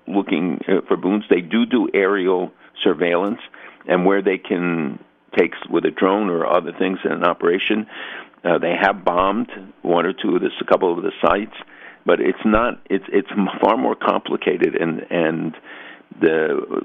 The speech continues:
you know, the escalation can be more, more costly. So they are looking at when, ways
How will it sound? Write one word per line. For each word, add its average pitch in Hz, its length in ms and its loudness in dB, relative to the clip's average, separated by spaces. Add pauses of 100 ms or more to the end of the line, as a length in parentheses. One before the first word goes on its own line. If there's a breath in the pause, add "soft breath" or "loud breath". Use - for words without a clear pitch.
(120)
you 87 140 0
know, 80 120 2
the 82 100 0
escalation 92 920 0
can 76 180 -4
be 87 120 0
more, 85 420 2
more 87 220 -2
costly. 85 640 -2
So 85 120 4
they 85 140 2
are 87 220 2
looking 87 520 -2 (460 loud breath)
at 82 160 0
when, 98 380 2
ways 98 320 2